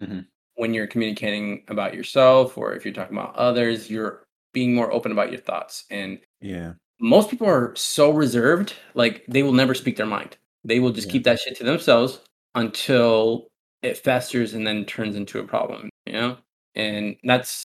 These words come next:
Speaker 2: how I try to live my life, is not, like, is making sure I don't have any regrets about, um, not saying something, because that's how I lived my life, you know, like, mo-, like, from I was born all the way to, till I stopped going to college,
Speaker 1: Mm-hmm.
Speaker 2: you know,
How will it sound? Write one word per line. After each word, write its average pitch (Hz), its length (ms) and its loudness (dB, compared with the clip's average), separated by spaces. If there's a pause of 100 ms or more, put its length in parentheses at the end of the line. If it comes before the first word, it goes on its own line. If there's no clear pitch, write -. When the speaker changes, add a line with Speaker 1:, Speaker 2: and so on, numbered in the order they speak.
Speaker 2:
how 113 240 0
I 110 500 -2
try 120 160 2
to 107 80 0
live 104 180 -6
my 104 100 -6
life, 104 220 -8
is 101 120 -12
not, 110 380 -8
like, - 160 -6 (100)
is 113 140 -6
making 117 220 0
sure 110 280 -2
I 104 60 -4
don't 107 160 -6
have 107 120 -8
any 104 140 -4
regrets 107 400 -2
about, 104 340 -2 (300)
um, 101 460 -4 (220)
not 117 200 -2
saying 110 320 -4
something, - 360 -12
because - 420 -10 (140)
that's 117 260 -4
how 113 240 0
I 117 160 6
lived 127 240 2
my 139 140 6
life, 110 500 0 (200)
you 120 120 -2
know, 104 260 -6 (120)
like, - 240 -6 (280)
mo-, 123 380 0
like, 107 160 -2
from 104 520 -4 (220)
I 110 80 -4
was 107 140 -4
born 113 340 0
all 110 200 0
the 110 40 -2
way 107 140 -2
to, 101 440 -8 (200)
till 131 120 6
I 117 80 6
stopped 120 240 4
going 117 140 0
to 107 60 -6
college, 113 580 2
Speaker 1:
Mm-hmm. 95 160 -10
Speaker 2:
you 104 60 -8
know, 107 160 -8